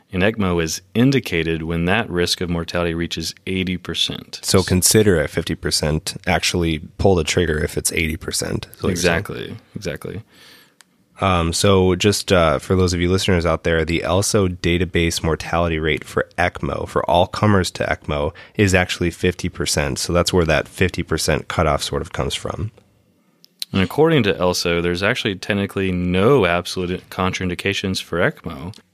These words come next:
Speaker 2: At our center, we consider certain patients to be high risk for cannulation.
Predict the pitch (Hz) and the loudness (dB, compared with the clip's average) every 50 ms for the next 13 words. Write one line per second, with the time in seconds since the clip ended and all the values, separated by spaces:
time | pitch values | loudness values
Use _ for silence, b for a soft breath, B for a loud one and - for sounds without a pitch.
0 | _ _ - 117 110 127 151 156 - 143 135 123 107 98 101 95 - - 101 101 | _ _ -2 2 4 4 4 2 2 2 4 4 4 2 0 -2 -2 -4 -4 -2
1 | - 123 113 110 104 - - - 127 - - 120 98 - 98 98 98 - 98 92 | -2 -2 0 0 -2 -2 0 0 2 2 2 0 0 0 0 0 2 2 0 0
2 | - - - 92 85 90 85 85 - - - - 98 101 95 85 82 87 90 - | -2 -4 -6 -6 -4 -4 -4 -4 -4 -6 -2 0 0 0 2 0 0 -2 -2 -4
3 | - - - 95 92 - - - 87 85 80 78 76 80 - - - 95 95 104 | -6 -6 -2 -4 -2 -2 0 0 0 0 0 -2 -4 -2 -2 -2 0 0 0 -2
4 | 107 | -4